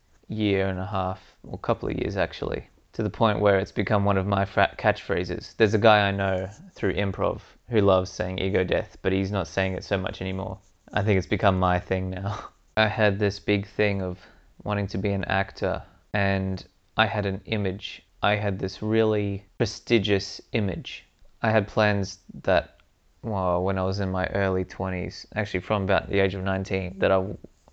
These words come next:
I wanted to be a future James Bond. In my twenties, early twenties, I bought the big,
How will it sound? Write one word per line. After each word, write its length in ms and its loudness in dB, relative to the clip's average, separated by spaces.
I 80 -8
wanted 320 -4
to 100 -4
be 360 0
a 60 -10
future 380 -2
James 500 0
Bond. 420 -4
In 120 -4
my 120 0
twenties, 580 -4
early 220 2
twenties, 380 -4
I 120 0
bought 280 2
the 80 -6
big, 360 -2